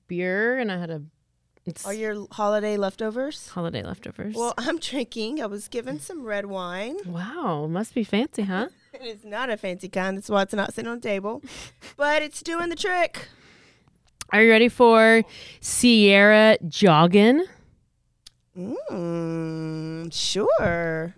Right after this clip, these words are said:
Speaker 2: I don't know that name.
Speaker 1: <clears throat> Well, let me tell you about
Speaker 2: She
Speaker 1: her.
Speaker 2: be jogging?
Speaker 1: She be jogging.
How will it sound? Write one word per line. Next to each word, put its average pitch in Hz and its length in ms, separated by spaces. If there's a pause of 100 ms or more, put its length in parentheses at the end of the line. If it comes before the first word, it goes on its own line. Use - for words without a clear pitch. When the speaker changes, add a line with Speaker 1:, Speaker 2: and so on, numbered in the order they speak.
Speaker 2:
I - 40
don't 302 180
know 233 180
that 302 160
name. 269 440 (260)
Speaker 1:
<clears throat> 113 360 (640)
Well, 165 480 (220)
let 160 180
me 170 120
tell 175 180
you 151 60
about 143 200
Speaker 2:
She - 60
Speaker 1:
her. - 80
Speaker 2:
be 226 60
jogging? 254 480 (500)
Speaker 1:
She - 320
be 226 100
jogging. 160 540